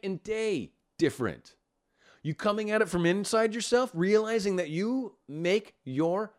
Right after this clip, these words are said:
reality? Or are you coming at it outside of yourself, hoping you get a chance to prove yourself, to be what you wanna be, to be what you think you can be? You create the opportunities.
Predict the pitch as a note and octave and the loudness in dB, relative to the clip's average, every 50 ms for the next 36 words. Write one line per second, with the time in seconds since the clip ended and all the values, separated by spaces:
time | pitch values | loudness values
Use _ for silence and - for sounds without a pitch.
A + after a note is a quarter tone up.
0 | _ _ D3 D3 D3+ D3+ E3+ G#3 A#3 D4 D#4 C#4+ - _ _ _ _ _ - D#3+ | _ _ -2 0 0 0 0 0 -2 -2 -4 -6 -10 _ _ _ _ _ -2 0
1 | D#3 C#3+ C3+ C#3+ F#3 G#3+ G#3 - _ _ _ _ _ _ _ _ _ _ _ _ | 2 2 2 0 -2 -4 -8 -14 _ _ _ _ _ _ _ _ _ _ _ _
2 | _ _ _ _ _ _ _ _ - C#3+ D3 C#3+ - F3+ F3 F3 E3+ E3 D#3+ D#3+ | _ _ _ _ _ _ _ _ -8 -6 -6 -4 -4 -4 -4 -2 -2 -2 -2 -2
3 | D#3+ D3+ - E3 F3 F#3+ F3 - - - D#3 C3+ C3+ B2+ B2+ A#2 - - C3+ B2+ | -4 -4 -4 -4 -4 -2 -4 -4 -2 -2 0 0 0 -2 -2 -4 -2 0 0 0
4 | A#2+ - - - - - _ - - F3 F#3 G3 G3 - G#3 F#3+ F3 D#3+ D3 D3 | 0 -2 -6 -16 -20 -20 _ -12 -4 0 0 0 2 2 2 2 2 0 0 0
5 | E3+ F3 D#3+ - - - - G3+ F3 D#3+ D3 B2 A2 G2 - - - - - - | -2 -2 -2 -4 -6 -6 -4 -4 -4 -4 -6 -8 -10 -12 -14 -16 -16 -16 -18 -20
6 | _ _ _ _ _ _ _ _ _ _ _ _ _ _ _ _ _ _ _ _ | _ _ _ _ _ _ _ _ _ _ _ _ _ _ _ _ _ _ _ _
7 | _ _ _ _ _ - C3+ - - - A3 G#3 F#3+ D3+ D3+ C3+ - - - B2 | _ _ _ _ _ -18 -18 -10 -6 -4 -2 -2 -2 -2 -4 -6 -6 -2 0 0
8 | G#2+ F#2+ E2+ - - E3 D3+ G3+ B3 A#3+ A3+ G3+ G3 F#3+ - F#3+ F3 E3+ E3 D#3+ | 0 0 -2 -4 -6 -4 -2 0 0 2 4 4 2 2 2 -2 -4 -2 -2 -2
9 | D#3+ D3 D3 F3 D#3+ - A#3+ A#3+ A#3 - E4 E4 D#4+ C#4+ C4 G#3+ G3+ G#3 A3 G#3+ | -2 -2 -4 -4 -4 -4 -8 -8 -2 2 6 6 6 6 4 0 -6 -6 -6 -6
10 | G#3+ G3 _ _ C#4+ D4+ C#4 - A#3 G3+ E3 - F3 D#3 C3 C3+ A#2 E2 - - | -8 -12 _ _ -6 -6 -6 -6 -6 -8 -8 -6 -8 -8 -6 -6 -8 -8 -10 -16
11 | _ _ _ _ _ _ _ _ _ _ _ _ _ _ _ _ _ _ _ _ | _ _ _ _ _ _ _ _ _ _ _ _ _ _ _ _ _ _ _ _
12 | _ _ _ _ _ _ _ _ _ _ _ _ _ _ _ _ _ _ _ E3 | _ _ _ _ _ _ _ _ _ _ _ _ _ _ _ _ _ _ _ -8
13 | G3 G#3+ G#3+ - - - G3 F#3 F3 F3 F#3 F3 - C#3 A#2+ G#2+ G2+ - - - | -8 -8 -8 -12 -10 -8 -4 -2 0 0 -2 -2 -2 -4 -4 -4 -4 -6 -10 -14
14 | - - C#3 B2+ A2 F#2 - - | -10 -8 -8 -8 -8 -10 -12 -16